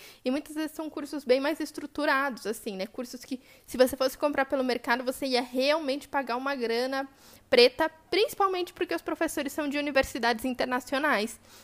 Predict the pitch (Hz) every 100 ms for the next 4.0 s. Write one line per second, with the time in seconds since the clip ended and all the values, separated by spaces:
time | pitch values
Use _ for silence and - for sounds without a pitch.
0 | - 226 247 240 254 254 - 277 262 247
1 | 233 - 233 214 - 233 226 220 214 233
2 | 254 254 233 208 220 220 269 - 269 247
3 | 254 240 233 220 214 214 - 269 269